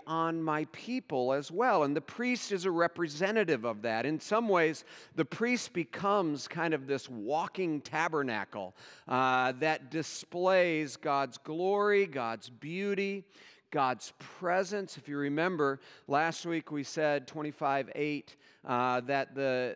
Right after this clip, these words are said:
the tabernacle was the place where God dwells. And so now we see in the person of the priest, uh, that God is pointing to, he is promising, he's indicating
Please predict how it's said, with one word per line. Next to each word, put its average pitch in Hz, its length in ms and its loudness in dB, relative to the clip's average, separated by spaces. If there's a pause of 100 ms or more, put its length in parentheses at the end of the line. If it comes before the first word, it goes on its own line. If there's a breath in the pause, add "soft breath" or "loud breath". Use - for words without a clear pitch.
(160)
the 131 120 -6
tabernacle 135 1200 -2 (220 soft breath)
was 135 260 -2
the 139 80 -4
place 160 540 -2
where 143 360 0
God 127 580 -2 (300 soft breath)
dwells. 127 800 0
And 123 180 -8
so 139 240 -6
now 139 400 -2
we 160 180 -2
see 135 500 -6
in 127 260 -8
the 117 80 -8
person 151 680 -8 (320 loud breath)
of 110 200 -6
the 117 100 -10
priest, 151 920 -8 (360 soft breath)
uh, 127 480 2
that 139 340 -2
God 170 440 2
is 151 280 -6
pointing 196 640 -2
to, 135 360 -6
he 143 220 -4
is 131 100 -6
promising, 170 800 -6
he's 127 320 -8
indicating 123 880 -2